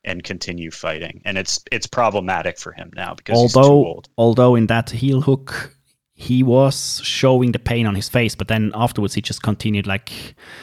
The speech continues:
Speaker 2: m-, maybe nothing happened. But, but if he,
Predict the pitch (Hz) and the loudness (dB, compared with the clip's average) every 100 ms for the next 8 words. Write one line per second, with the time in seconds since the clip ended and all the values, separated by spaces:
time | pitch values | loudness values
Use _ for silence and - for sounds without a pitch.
0 | - - _ _ 117 110 123 120 127 147 | -20 -20 _ _ -8 -2 2 4 4 4
1 | 165 160 156 151 - 147 147 151 180 170 | 2 2 2 2 0 0 0 2 0 0
2 | 113 - - 110 113 123 120 | -2 -4 -4 -4 -2 0 -2